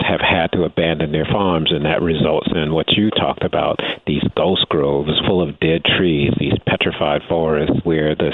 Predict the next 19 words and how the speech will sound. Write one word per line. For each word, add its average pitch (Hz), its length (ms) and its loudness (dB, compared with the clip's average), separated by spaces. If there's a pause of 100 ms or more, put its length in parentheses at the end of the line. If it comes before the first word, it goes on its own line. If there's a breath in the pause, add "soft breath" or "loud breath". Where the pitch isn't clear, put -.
(120)
psyllids 85 480 2
are 76 500 0 (200)
feeding 87 320 2
on 76 160 0
trees 76 420 2
and 76 160 0
then 73 220 0
flying 82 400 0
to - 100 0
the - 160 -2
farm 82 240 0
across - 340 0
the 85 60 0
street 85 380 0 (100)
to 76 140 0 (100)
feed 82 180 0
on 73 200 0
those 87 300 2
trees. 71 360 -2